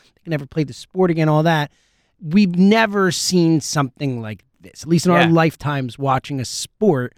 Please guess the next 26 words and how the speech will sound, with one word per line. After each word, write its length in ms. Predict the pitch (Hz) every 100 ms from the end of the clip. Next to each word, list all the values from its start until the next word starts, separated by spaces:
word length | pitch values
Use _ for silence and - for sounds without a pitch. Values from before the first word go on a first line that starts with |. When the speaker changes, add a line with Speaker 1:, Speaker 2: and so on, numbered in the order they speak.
| _ _ _ _ -
Speaker 1:
where, 340 | 135 151 151
again, 300 | 156 180 220
the, 100 | 160 -
the 80 | 147
guy 240 | - 170
was 140 | 202 175
essentially 520 | 175 - 226 - 196
dead 160 | 156 175
on 120 | 175
the 80 | 131
field. 560 | _ - 453 170 127
Like, 200 | 135 156
they 100 | 180
had 120 | 226
to 60 | 196
revive 640 | 165 175 151 160 - 277
Speaker 2:
Essentially, 320 | 339 349 233
Speaker 1:
him. 40 | 160
They 60 | 180
Speaker 2:
yeah. 60 |
Speaker 1:
had 100 | 233 208
to 60 |
bring 480 | 170 - 180 294 392
him 260 | 269 311 214
back 280 | 254 294 -
to 160 | 120